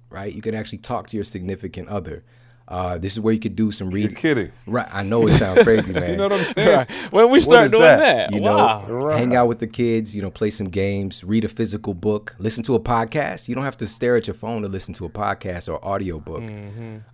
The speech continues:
Speaker 1: Um,
Speaker 2: Mm-hmm.
Speaker 1: or this is a p-, great time for the grown man gifts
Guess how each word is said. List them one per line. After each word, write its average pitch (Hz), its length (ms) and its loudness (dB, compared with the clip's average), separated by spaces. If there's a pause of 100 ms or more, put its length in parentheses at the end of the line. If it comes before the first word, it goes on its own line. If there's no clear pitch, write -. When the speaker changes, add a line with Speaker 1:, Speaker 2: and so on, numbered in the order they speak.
(120)
Speaker 1:
Um, 85 480 -4
Speaker 2:
Mm-hmm. - 80 -12
Speaker 1:
or 160 400 4
this 117 200 -4
is 117 140 -6
a 117 60 -2
p-, - 180 -14 (160)
great 110 260 -6
time 113 280 -6
for 104 180 -6 (300)
the 95 80 -16
grown 101 320 -8
man 101 220 -6
gifts 113 480 -6